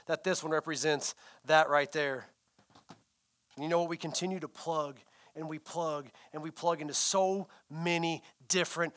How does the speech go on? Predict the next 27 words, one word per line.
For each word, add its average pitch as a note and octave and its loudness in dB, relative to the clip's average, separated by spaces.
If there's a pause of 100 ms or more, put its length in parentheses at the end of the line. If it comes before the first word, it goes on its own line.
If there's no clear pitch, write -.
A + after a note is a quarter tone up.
(120)
sources, E3+ -2 (160)
trying G3 6
to F#3 2
find F3 6
satisfaction F3 4
in E3+ 0
our E3 2
life, E3 6
trying A3+ 10
to G3+ 6
find G3 10
strength G#3 4
in F#3 -4
something F#3 6
else. E3+ 4 (160)
And F#3+ -2
you G3 4
know F#3+ 8
what? G3 8
When F#3 6
one G#3 10
doesn't G3+ 8
work, G#3 6 (180)
we G3+ -6
plug F#3+ 8
in F#3 4
another, E3 4